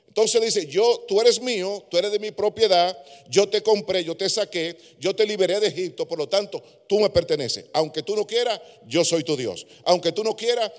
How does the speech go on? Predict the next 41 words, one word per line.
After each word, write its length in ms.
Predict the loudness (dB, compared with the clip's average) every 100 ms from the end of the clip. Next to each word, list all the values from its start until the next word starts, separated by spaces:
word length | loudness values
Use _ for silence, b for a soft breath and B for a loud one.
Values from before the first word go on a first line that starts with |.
| B
yo 160 | 0 0
soy 200 | 0 -6
tu 120 | -8
rey. 240 | -8 -10 -14 b -6
Y 140 | 0
yo 120 | 2
te 120 | 2 2
voy 180 | 6
a 60 | 6
gobernar 420 | 6 0 -2 -4
porque 220 | -4 -6
yo 120 | -6 -4
te 80 |
compré, 440 | -2 -2 -2 -4 -8 B B
yo 200 | 2 2
te 120 | 2
saqué, 480 | -2 -2 2 2 2 -10 -4
yo 200 | 0 0
te 100 | -2
liberé." 460 | 0 -2 -2 -10 -20 _ _ _ b b b
Y 120 | 0
le 160 | 2 2
da 160 | 2
unas 340 | 2 -2 -2 2
tablas 640 | 4 6 4 -2 -4 -8 -10 -6
en 160 | -4
Éxodo 340 | -4 -4 -4 -2
capítulo 440 | -4 -6 -4 -2
diecinueve, 720 | -2 -4 -4 -2 -2 -6 -18 _ b b
y 60 | -2
le 100 | 0
dice: 200 | 0 -2
"Tú 120 | 0
vas 140 | 0
a 140 | 2 2
ser 100 | 0
un 120 | -4
rey, 320 | -2 0 0 -2
van 140 | -2 0
a 80 | 0
ser 360 | -2 -2 -6